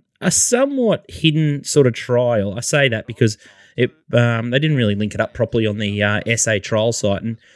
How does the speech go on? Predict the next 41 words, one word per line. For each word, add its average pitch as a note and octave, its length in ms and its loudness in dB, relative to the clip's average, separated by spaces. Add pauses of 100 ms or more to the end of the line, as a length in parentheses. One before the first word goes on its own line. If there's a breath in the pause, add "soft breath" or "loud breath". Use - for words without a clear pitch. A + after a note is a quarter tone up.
(140 soft breath)
just F#3+ 200 4
while D#3+ 160 0
I C3 60 2
can A#2 140 -4
put - 180 0
my G#2+ 60 -6
two B2 240 0
bobs A#2+ 240 -4
worth G#2 180 0
in, A#2+ 180 -6 (220)
why, C#4 460 0
why A#3+ 160 2
don't G3+ 220 0 (100)
S C3 180 -2
A A#2+ 140 2
trials A2+ 420 -2
just - 140 -8
get A2+ 160 -2
published G#2 400 0
on G#2 120 0
the G#2 100 -4
racing G#2 360 -2
dot G2+ 220 -2
com G#2 320 0 (340 soft breath)
website? G#2 520 4
Like, A2 200 -6 (420)
they'll D3+ 120 4
just F3 180 -4
get C#3 140 0
more E3+ 180 0
exposure, A#2 480 0
more C3+ 320 0 (120)
wagering, A2 720 -2
and G#2+ 420 -2 (260 soft breath)
it'll A#2+ 160 6
just B2 180 2
be A2+ 200 -2
easier G#2+ 320 -2
for - 120 -2
blokes A2 520 0
who A#2+ 120 2